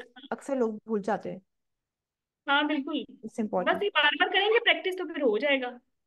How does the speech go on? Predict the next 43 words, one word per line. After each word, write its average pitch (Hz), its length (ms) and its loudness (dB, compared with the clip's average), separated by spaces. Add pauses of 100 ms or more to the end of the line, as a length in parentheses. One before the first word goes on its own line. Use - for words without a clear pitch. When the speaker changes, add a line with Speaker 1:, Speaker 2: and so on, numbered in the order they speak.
(800)
Speaker 2:
ठीक 190 100 -4
है? 196 140 -2
Speaker 1:
जी। 175 100 -8 (720)
Speaker 2:
Support 339 340 0
group 370 260 2
बुरी 320 180 2
बातों 370 260 6
में 359 100 2
डालने 269 280 4
हैं, 240 240 -4 (100)
Leaflet 311 360 2
तो 339 60 -2
सबका 269 260 -2
ही 254 80 4
देना 240 220 0
है। 233 100 -8 (720)
Speaker 1:
जी। 190 360 -6
Speaker 2:
तो 254 140 -10
इसलिए 269 260 -2
इन्होंने 247 220 -2
सिर्फ 247 180 -4
leaflet 226 320 -2
डाला 214 300 -4
है। 226 60 -12 (1120)
बाकी 254 320 4
अगर 302 380 6
जैसे 294 180 6
इन्होंने 311 200 4
बोला 285 280 4
ना 587 60 -2 (120)
कि 392 80 -4
मैं 277 480 0
बुरी 269 140 0
खबर 269 280 2
है 262 60 6
तो 262 440 2
sympathetic 277 640 -2
होके 254 600 4
non 247 440 2
judgmental 262 480 4
attitude 254 400 -6
के 269 60 -6
साथ, 247 180 -2